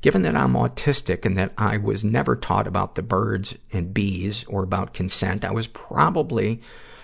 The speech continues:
quite vulnerable to being manipulated and wouldn't have realized that what was happening to me was wrong. So there's a lot of evidence suggesting that I maybe was sexually assaulted, but I don't know how to ask my mother about it or what I should do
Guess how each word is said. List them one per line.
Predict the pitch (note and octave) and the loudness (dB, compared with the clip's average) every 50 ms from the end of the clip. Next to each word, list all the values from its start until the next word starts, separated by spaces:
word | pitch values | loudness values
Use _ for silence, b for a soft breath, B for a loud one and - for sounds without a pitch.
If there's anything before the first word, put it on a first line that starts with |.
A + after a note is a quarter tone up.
| B B B B B - - - - | B B B B B -20 -20 -20 -16
quite | - - - - - - | -6 -2 -2 0 0 -2
vulnerable | - G#2+ B2 C3+ D#3 D3 C3 G#2+ A#2 A#2+ - F2+ G2 A2+ | 0 0 2 2 2 2 2 2 2 0 -2 -4 -4 -6
to | - - | -6 -4
being | - A2+ A2 A2+ | -2 0 0 2
manipulated | G2+ G#2 A2+ B2+ C3 - - C3 F2+ F2+ F#2 G2+ A2 A#2 A#2 B2 B2 - - - | 4 4 4 4 2 2 0 -2 0 0 -2 -2 -2 -2 -2 -4 -4 -6 -4 -2
and | A2+ G#2+ A#2 A#2 | 0 2 2 2
wouldn't | A#2+ C#3 D3 C#3+ - | 2 2 2 2 2
have | D#3 C#3+ C3+ | 0 0 0
realized | C3 B2+ C#3 D#3+ F3+ E3+ C3 G2+ F2 F2 F#2+ F#2 - | 0 2 2 2 2 2 2 0 0 -2 -4 -4 -4
that | - - - | -4 -2 0
what | G2+ G2+ - - | 0 -2 0 0
was | A2+ G#2 - | -4 -4 -4
happening | - - A#2 C#3 - - A#2 - G2+ F#2+ F#2+ - | -2 -2 -2 0 0 0 -2 0 0 -2 -2 -2
to | - - F#2 | -4 -6 -4
me | F2+ F#2+ F2+ F2+ | -4 -2 -2 -2
was | F2+ G2+ G2 G2 G#2+ | -2 -2 -2 -2 -2
wrong. | A2 A2 B2 B2+ G#2+ F#2+ E2+ - - G2+ - | -4 -4 -2 -2 -2 -2 -4 -6 -8 -10 -6
So | - - | -4 -4
there's | G#2+ G2+ G#2 G2+ | -2 -2 -2 -4
a | G#2 | -4
lot | - A2+ C#3 D#3+ F3 | -2 -2 -2 -2 -2
of | - E3 | 0 0
evidence | A#2+ G2 F#2 F#2 F2 E2 F#2 F#2 G2+ - | 0 -2 -2 -4 -6 -6 -4 -4 -4 -2
suggesting | - F#2 F#2 - - F#2+ F2+ - - - A2 B2 B2+ B2 B B B B B B B B B B | -4 -2 -4 -4 -4 -4 -4 -4 -2 -2 0 0 -2 -4 B B B B B B B B B B
that | - A#2+ A#2 | 0 2 4
I | B2 | 4
maybe | B2+ B2+ C#3 D3 D3+ D3+ | 4 6 4 4 4 2
was | C#3 B2+ - - - - - | 2 2 2 0 0 0 0
sexually | - - - - - - - - - - | -2 -2 -2 -4 -4 -6 -6 -6 -6 -6
assaulted, | - - - - - F#2 G#2+ - - - | -6 -4 -2 -2 -2 -2 -2 -4 -4 -4
but | - A#2+ B2+ | -2 -2 -2
I | C3+ | 0
don't | C3+ D3 - - | 0 0 0 0
know | D#3+ D#3 D3+ | -2 -2 -2
how | - - - | -2 -2 -4
to | - - | -2 0
ask | A#2 G#2 G#2+ A2 - - | 2 2 2 0 0 -2
my | A2 A2+ A2+ | 0 2 2
mother | A2 B2 D3 D#3+ E3+ D3 A#2 | 2 2 2 0 0 0 0
about | A2 F2 - A2+ F#2 F#2 F#2+ | -2 -2 -4 -4 -4 -4 -2
it | A2+ A2 A2+ A#2 | -2 -2 -2 -2
or | G#2 | -2
what | F2+ F2+ A#2 C#3 | 0 0 0 0
I | - B2+ A#2+ | 0 0 0
should | B2 - A2+ G2 F#2+ | 0 0 -2 -2 -2
do | - F#2+ F#2+ G#2 A#2+ B2 | -2 0 0 0 0 -2